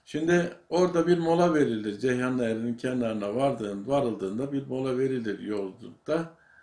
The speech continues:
Bizim oruç tutan köylülerimiz yanıyorlar tabii.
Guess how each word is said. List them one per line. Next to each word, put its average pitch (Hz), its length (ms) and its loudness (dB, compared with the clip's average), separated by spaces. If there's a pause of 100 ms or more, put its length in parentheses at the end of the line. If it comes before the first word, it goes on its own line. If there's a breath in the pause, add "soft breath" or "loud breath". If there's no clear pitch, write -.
(500 soft breath)
Bizim 170 240 -2
oruç 180 280 4
tutan 143 440 0 (320)
köylülerimiz 143 1000 0 (840 soft breath)
yanıyorlar - 720 2
tabii. 139 440 2